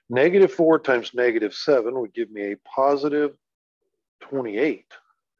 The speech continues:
Y. And negative four times negative twenty would give me a positive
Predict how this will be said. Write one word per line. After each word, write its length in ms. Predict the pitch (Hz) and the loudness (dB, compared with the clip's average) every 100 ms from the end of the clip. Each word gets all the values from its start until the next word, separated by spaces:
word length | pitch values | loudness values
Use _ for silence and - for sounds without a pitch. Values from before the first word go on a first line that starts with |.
| _ _ | _ _
Y. 480 | 104 87 85 131 170 _ _ _ _ _ _ _ _ _ _ _ _ _ _ - - _ | -10 -8 -6 -8 -10 _ _ _ _ _ _ _ _ _ _ _ _ _ _ -20 -20 _
And 100 | 156 | -8
negative 360 | 170 196 185 170 | 0 0 2 -2
four 260 | 170 170 160 | 0 0 0
times 400 | - 151 143 - | -2 -2 -2 -2
negative 440 | 147 139 131 - | -2 0 -2 -6
twenty 300 | - 143 135 | -10 -8 -6
would 180 | 120 - | -8 -8
give 180 | 123 117 | -12 -12
me 240 | 117 110 | -8 -8
a 40 | 107 | -8
positive 680 | - 120 123 113 113 110 | -6 -2 -2 -4 -6 -6